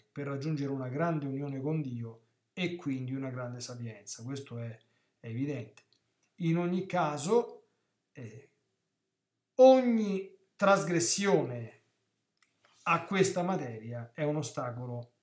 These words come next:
enorme al raggiungimento dell'unione con Dio e della sapienza. Ecco perché io ho la mia esperienza pastorale, l'ho detta e la ribadisco, e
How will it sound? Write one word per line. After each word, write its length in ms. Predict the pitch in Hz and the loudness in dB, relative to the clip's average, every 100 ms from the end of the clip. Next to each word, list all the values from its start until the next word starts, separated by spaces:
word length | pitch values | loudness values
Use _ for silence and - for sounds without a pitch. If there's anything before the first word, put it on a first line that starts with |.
| _ _ | _ _
enorme 920 | 202 208 180 139 117 113 113 110 - _ _ _ _ _ _ | 2 4 4 2 -2 -8 -10 -14 -20 _ _ _ _ _ _
al 80 | 139 | -10
raggiungimento 640 | 135 127 135 143 147 139 | -8 -6 -6 -4 -6 -6
dell'unione 440 | 123 120 156 165 139 | -8 -6 -4 -2 -4
con 180 | 139 | -6
Dio 380 | 120 107 - - _ | -8 -12 -18 -20 _
e 180 | 175 147 | -8 -6
della 260 | 123 120 117 | -6 -10 -10
sapienza. 600 | 110 107 104 - - - _ _ _ - - - _ _ - | -12 -18 -20 -18 -18 -18 _ _ _ -20 -20 -20 _ _ -8
Ecco 300 | 175 175 147 | -6 -4 -4
perché 420 | 135 147 147 - | -4 -4 -4 -4
io 180 | 175 160 | -2 -2
ho 600 | - 135 123 120 113 - 135 | -4 -10 -10 -10 -12 -14 -10
la 80 | |
mia 120 | 135 151 | -6 -6
esperienza 560 | - 147 147 143 143 | -6 -6 -4 -6 -8
pastorale, 800 | 127 117 135 151 143 123 135 135 135 | -8 -8 -4 -2 -2 -6 -8 -12 -12
l'ho 200 | 117 113 | -10 -6
detta 440 | 135 165 165 131 | -4 -4 -6 -14
e 80 | - | -10
la 120 | 117 | -10
ribadisco, 1000 | 113 110 113 135 135 - - 156 156 _ _ _ _ _ _ _ _ _ _ _ _ _ _ _ _ _ _ _ - _ _ | -10 -12 -10 -6 -6 -6 -6 -6 -6 _ _ _ _ _ _ _ _ _ _ _ _ _ _ _ _ _ _ _ -20 _ _
e 720 | - 120 117 113 113 113 - | -10 -6 -6 -8 -12 -16 -20